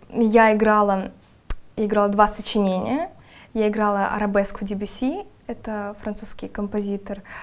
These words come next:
а, вот, такое лирическое произведение. И я играла Пьера Санкана,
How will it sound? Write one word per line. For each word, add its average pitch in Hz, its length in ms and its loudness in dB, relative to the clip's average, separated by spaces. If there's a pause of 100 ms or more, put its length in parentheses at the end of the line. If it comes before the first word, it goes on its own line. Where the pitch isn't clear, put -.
(220)
а, 202 220 -4
вот, 196 260 -4 (140)
такое - 220 -6
лирическое 208 520 -2
произведение. 214 680 0 (160)
И 294 440 2 (200)
я 214 220 -2
играла 214 520 0 (500)
Пьера 202 240 0
Санкана, 214 720 -4